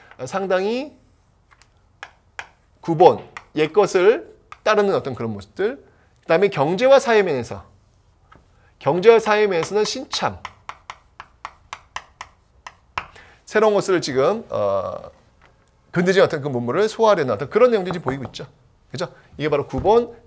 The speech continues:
신참의 내용으로 지금 들어오더라라는 이야기입니다. 됐죠? 자, 그러고 보면,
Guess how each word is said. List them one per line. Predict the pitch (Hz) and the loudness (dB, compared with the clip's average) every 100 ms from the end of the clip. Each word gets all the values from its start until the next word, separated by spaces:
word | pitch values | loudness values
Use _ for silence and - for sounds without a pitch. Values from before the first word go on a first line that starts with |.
| - | -8
신참의 | - 202 180 - - - 139 143 202 220 - - _ | -4 -6 -6 -12 -14 -10 -8 -4 -4 -4 -8 -20 _
내용으로 | 113 117 123 117 185 196 - - _ 117 | -8 -2 -2 0 2 2 0 -18 _ -16
지금 | - 127 120 | -12 -10 -10
들어오더라라는 | 127 104 120 107 98 82 110 95 104 123 | -8 -8 -8 -10 -12 -14 -18 -14 -12 -12
이야기입니다. | 104 98 - - - _ _ _ _ _ _ _ _ _ _ _ _ _ _ _ _ _ - | -12 -16 -20 -20 -20 _ _ _ _ _ _ _ _ _ _ _ _ _ _ _ _ _ -18
됐죠? | 113 180 - - _ _ _ _ _ _ _ _ _ - - - - - _ - | -10 -10 -10 -20 _ _ _ _ _ _ _ _ _ -20 -20 -20 -20 -20 _ 0
자, | 135 - | 0 2
그러고 | 151 247 269 | 4 4 4
보면, | 165 143 147 233 147 101 | 0 0 2 2 0 -4